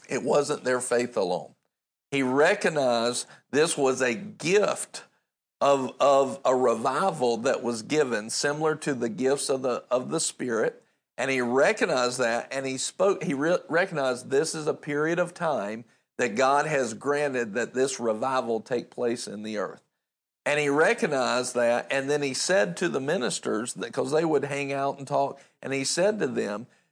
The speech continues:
"You, you, most of you are riding on the coattails of what God is doing." He says,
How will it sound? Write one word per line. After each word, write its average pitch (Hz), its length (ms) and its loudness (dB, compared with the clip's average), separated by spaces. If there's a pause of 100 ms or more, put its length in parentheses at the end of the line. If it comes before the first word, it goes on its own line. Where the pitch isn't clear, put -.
(120)
"You, 160 840 0 (220)
you, 165 400 -2
most 165 360 0
of 143 180 -4
you 104 320 -6 (280)
are 135 180 4
riding 185 720 2
on 160 320 -2
the 135 100 -2
coattails 107 960 -2 (280)
of 123 200 2
what 135 240 2
God 139 320 2
is 123 180 -2
doing." 123 480 -2 (640)
He 147 120 0
says, 139 540 2